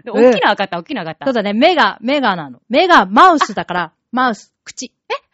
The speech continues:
Speaker 2: 目がマウス。
Speaker 1: すごい。
Speaker 2: ザメ。
Speaker 1: 私の想像を超えた。
Speaker 2: <laughs> いや、
Speaker 1: 目がでかくて、
Speaker 2: 想像超えて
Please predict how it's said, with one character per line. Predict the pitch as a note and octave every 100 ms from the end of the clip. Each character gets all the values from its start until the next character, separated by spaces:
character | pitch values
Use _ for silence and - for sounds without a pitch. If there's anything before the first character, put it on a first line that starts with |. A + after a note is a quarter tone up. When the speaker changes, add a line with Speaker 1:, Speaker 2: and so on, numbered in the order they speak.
| _ _ _ _ _ -
Speaker 2:
目 | C#4
が | G3+ _
マ | A3 A3
ウ | E3
ス。 | -
Speaker 1:
す | - - - A3
ご | A#3+ C4+ C#4+
い。 |
Speaker 2:
ザ | A3
メ。 |
Speaker 1:
私 | G3 G#3+
の | E4
想 | - D#4+
像 | C#4+
を |
超 | C#4 C#4+
え |
た。 | C4 A#3 A3+
Speaker 2:
<laughs> | F#3+ - - - _ _ -
い |
や、 | C#4
Speaker 1:
目 | G#4+
が | D4+
で | D#4
か |
く |
て、 | D#4+
Speaker 2:
想 |
像 | A3+ C4+
超 |
え |
て | C#4+